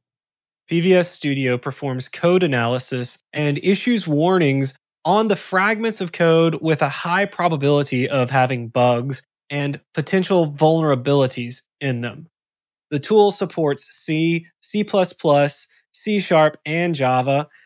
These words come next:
and it can work with Visual C plus plus, G C C,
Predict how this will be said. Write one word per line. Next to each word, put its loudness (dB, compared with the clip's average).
and 2
it 2
can -2
work 2
with 2
Visual 2
C 0
plus 0
plus, 2
G 0
C -2
C, 2